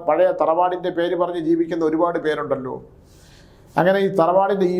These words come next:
ക്ഷേത്രം അങ്ങോട്ട് ക്ഷയിച്ച് ക്ഷയിച്ച് ക്ഷയിച്ച് തുടങ്ങി. ഭദ്രകാളിയാണ്. ക്ഷയിച്ച് ക്ഷയിച്ച് ഇല്ലാതായി. പിന്നെ എണ്ണയും തിരിയും വിളയ്ക്കാൻ കാ-, വെ-,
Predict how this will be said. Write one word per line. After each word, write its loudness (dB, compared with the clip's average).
ക്ഷേത്രം 2
അങ്ങോട്ട് 0
ക്ഷയിച്ച് 0
ക്ഷയിച്ച് 2
ക്ഷയിച്ച് -2
തുടങ്ങി. 0
ഭദ്രകാളിയാണ്. 0
ക്ഷയിച്ച് 4
ക്ഷയിച്ച് 2
ഇല്ലാതായി. 2
പിന്നെ 2
എണ്ണയും 0
തിരിയും 0
വിളയ്ക്കാൻ -2
കാ-, -2
വെ-, -2